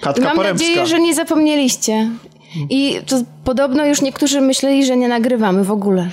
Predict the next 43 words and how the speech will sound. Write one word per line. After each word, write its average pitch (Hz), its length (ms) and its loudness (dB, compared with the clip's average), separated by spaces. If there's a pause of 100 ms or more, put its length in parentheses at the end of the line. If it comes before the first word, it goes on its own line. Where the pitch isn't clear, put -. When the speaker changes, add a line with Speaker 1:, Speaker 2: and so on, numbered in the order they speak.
(220)
Speaker 1:
No - 100 0
Speaker 2:
Że 269 60 0
Speaker 1:
wcale, 339 140 0
Speaker 2:
nie 320 60 -2
istniejemy. 277 300 0
Speaker 1:
wcale 196 160 0
się 196 140 0
nie 196 60 2
dziwię. 180 200 0
Ja 156 80 0
prawdę 160 240 0
mówiąc, 160 240 2
jeżeli 156 280 0 (100)
czegoś 160 260 0
słucham 156 300 0
regula-, 151 360 0 (100)
r-, 143 220 0
regularnie 151 800 0
i 180 280 0 (380)
to 151 100 -4
się 165 100 0
nie 160 120 2
ukazuje 156 340 0
przez 160 160 -2
jakieś 147 220 0
dwa, 147 180 -2
trzy - 180 -2
miesiące 160 680 0 (160)
i 170 80 0
nie 175 100 2
mam 175 100 0
na 160 40 0
przykład 156 160 -4
takiej 165 200 0
jasnej 160 220 0
informacji, 156 520 0
że 143 100 0
oni 143 140 2
się - 100 -2
tam 131 180 0
żegnają 147 600 0
albo 131 200 0
coś, 208 240 -4